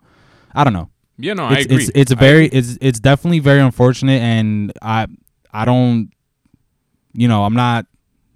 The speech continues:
Speaker 1: downplaying it. It's, it's a ve-, it just sucks. The whole thing sucks for the Yankees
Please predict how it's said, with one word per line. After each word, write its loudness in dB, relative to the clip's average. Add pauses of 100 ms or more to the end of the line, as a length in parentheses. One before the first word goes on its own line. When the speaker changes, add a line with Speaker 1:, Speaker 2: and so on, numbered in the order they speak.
(160)
Speaker 1:
downplaying -4
it. -10
It's, -12
it's -4
a 0
ve-, -2
it -6
just -8
sucks. -10
The 0
whole 4
thing -4
sucks -8
for -8
the -4
Yankees -10